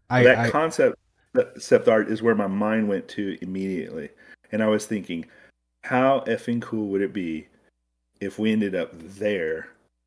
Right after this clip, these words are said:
Speaker 1: Mm-hmm.
Speaker 2: in some sort of fight in Lightfall against the Witness,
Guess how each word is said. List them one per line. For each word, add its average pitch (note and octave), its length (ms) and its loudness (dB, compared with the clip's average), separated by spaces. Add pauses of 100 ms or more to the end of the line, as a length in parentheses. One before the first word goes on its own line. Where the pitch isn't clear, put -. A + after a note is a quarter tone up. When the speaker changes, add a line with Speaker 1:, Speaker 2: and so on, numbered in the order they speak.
(140)
Speaker 1:
Mm-hmm. G#2+ 320 0
Speaker 2:
in F#2+ 100 -8
some A2+ 240 0
sort G2+ 300 0
of - 160 -6
fight F2 440 -2 (100)
in F2+ 180 -8
Lightfall E2+ 680 -4 (140)
against F2 420 -10
the E2 100 -6
Witness, E2 500 -8